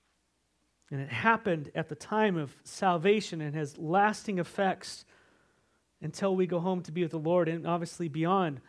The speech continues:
But the promises are eternal. And what are these great and precious promises? I want to lay out some of them for you in the Old and New Testament. But he's promised spiritual life for us.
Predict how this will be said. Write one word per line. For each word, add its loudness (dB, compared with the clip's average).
But -4
the -4
promises 0
are 2
eternal. 0
And -4
what 6
are 10
these 2
great 2
and -6
precious 2
promises? -2
I 2
want 2
to 2
lay 6
out 6
some -2
of -2
them -2
for -2
you 2
in 4
the 2
Old 4
and -4
New 0
Testament. -4
But 2
he's 0
promised 0
spiritual 0
life 4
for 0
us. -10